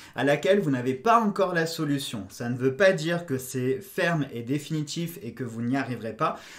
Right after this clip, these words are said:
Simplement, soit ce n'est pas pour aujourd'hui, soit ce n'est pas encore le bon moment parce qu'il vous manque quelque chose. Et nous avons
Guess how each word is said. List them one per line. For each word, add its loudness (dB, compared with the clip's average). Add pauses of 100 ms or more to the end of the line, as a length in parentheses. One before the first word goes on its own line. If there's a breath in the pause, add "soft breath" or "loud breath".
Simplement, 0
soit 4
ce -4
n'est 0
pas -2
pour -8
aujourd'hui, -2
soit 0
ce -6
n'est 2
pas -4
encore -2
le -2
bon -6
moment 2
parce -6
qu'il -2
vous -4
manque -4
quelque -2
chose. -12 (1200 soft breath)
Et 2
nous 2
avons 8